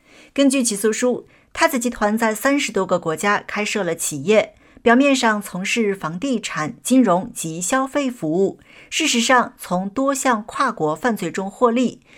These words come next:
包括性勒索、洗钱、诈欺、非法网络博弈以及大规模贩运、酷刑与勒索被奴役的劳工，还被指控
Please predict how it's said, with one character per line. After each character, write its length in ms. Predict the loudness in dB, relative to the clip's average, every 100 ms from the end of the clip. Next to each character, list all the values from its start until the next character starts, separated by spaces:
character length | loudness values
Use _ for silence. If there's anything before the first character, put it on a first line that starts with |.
| -12 0
包 160 | 2
括 340 | 2 6 6 4
性 300 | -2 0 2
勒 140 | 2
索、 400 | 2 2 2 0 -4
洗 260 | -6 -6
钱、 440 | -6 -2 -2 -2 -4
诈 180 | 2 2
欺、 400 | 2 0 0 -2 _
非 240 | -4 -2
法 180 | -2 -4
网 220 | -4 -4
络 160 | -2 -2
博 200 | -2 -2
弈 300 | 0 0 -2 _
以 120 | -8 -6
及 240 | -2 -2
大 200 | 0 0
规 140 | 0 -2
模 220 | -2 -4
贩 280 | -2 0 2
运、 280 | 2 2 -4
酷 200 | -2 -2
刑 400 | 0 -2 -4 -8 _
与 200 | 2 4
勒 240 | 6 4
索 200 | 4 2 0
被 160 | -2
奴 200 | -4 -6
役 140 | -4 -2
的 80 | -2
劳 180 | -4
工， 360 | -2 0 0 -4 _ _ -20 -16
还 160 | -2 4
被 140 | 4
指 180 | 2 -2
控 320 | 2 2 2